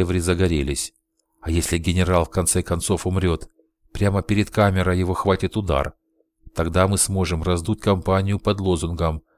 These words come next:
«Последняя воля умирающего». Он и так еле жив. Я думаю, наши техники сумеют все устроить». «Не годится», сказал император. «Ага, кто-нибудь обязательно пронюхает, от утечек информации не спастись».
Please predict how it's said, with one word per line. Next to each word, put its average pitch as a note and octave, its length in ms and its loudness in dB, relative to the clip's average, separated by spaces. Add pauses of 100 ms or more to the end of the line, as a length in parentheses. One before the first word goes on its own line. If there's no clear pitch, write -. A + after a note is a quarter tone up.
(220)
«Последняя G#2 640 2
воля F2+ 320 2
умирающего». D#2 840 0 (560)
Он A#2+ 200 2
и B2 40 4
так - 300 2
еле D#2+ 220 2
жив. D2+ 340 -4 (340)
Я G2 140 0
думаю, F#2 320 0
наши F#2 240 0
техники F#2+ 480 -2
сумеют F2+ 560 0
все E2 200 0
устроить». D#2+ 600 -4 (640)
«Не F#2+ 200 -2
годится», E2 680 2
сказал E2 440 0
император. D#2 640 -4 (340)
«Ага, A2+ 600 2
кто-нибудь A2+ 640 0
обязательно A2 680 2
пронюхает, G2 840 0
от F2+ 160 -2
утечек G#2 460 0
информации G#2 720 0
не G2+ 120 -2
спастись». - 720 -2